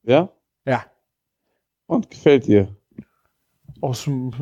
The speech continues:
Speaker 2: machen die schon, äh, charmant. Ich mein, äh, die Maya kennt ja die zwei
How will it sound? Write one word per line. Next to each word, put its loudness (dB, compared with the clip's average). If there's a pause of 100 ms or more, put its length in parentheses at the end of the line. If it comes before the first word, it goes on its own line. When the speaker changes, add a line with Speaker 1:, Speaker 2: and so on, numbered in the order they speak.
(420)
Speaker 2:
machen 2
die -2
schon, 0
äh, 2
charmant. 0
Ich -10
mein, -4
äh, -2
die -6
Maya 4
kennt 0
ja 2
die 0
zwei 2